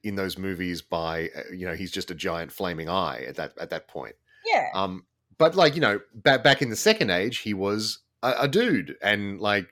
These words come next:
Speaker 1: was a, a powerful, uh, necromancer and, like, you know, obviously was one of, uh, Morgoth's chief, like, lieutenants and was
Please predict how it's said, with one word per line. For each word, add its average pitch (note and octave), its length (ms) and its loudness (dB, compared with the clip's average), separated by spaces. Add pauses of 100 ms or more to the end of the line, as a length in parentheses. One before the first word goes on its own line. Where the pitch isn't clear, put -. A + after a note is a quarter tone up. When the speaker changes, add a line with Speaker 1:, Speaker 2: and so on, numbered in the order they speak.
(120)
Speaker 1:
was G2+ 360 -4
a, G2+ 320 4
a G2 80 -2
powerful, G#2+ 800 2 (160)
uh, G2+ 120 2
necromancer G#2 680 2
and, F2+ 320 -6
like, F#2 260 -4
you G#2 60 -2
know, F#2 160 0
obviously F#2 640 -4 (120)
was F#2+ 220 -4
one G2+ 160 2
of, F2 240 -4 (280)
uh, F2+ 180 -4
Morgoth's G2 720 -2
chief, - 500 -4 (140)
like, F#2+ 180 -4
lieutenants G2 560 -2
and F2 180 -6
was F2+ 440 -6